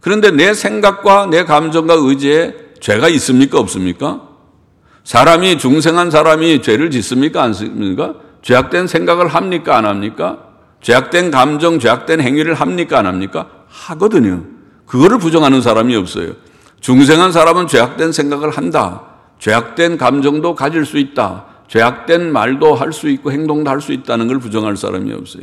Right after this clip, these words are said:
그러면 거기에 굉장히 어려운,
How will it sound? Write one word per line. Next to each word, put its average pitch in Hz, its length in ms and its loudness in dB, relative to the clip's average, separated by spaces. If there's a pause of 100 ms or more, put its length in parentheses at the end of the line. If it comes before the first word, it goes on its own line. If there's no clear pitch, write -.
그러면 107 600 -6 (840)
거기에 165 640 0
굉장히 123 400 0
어려운, 139 680 2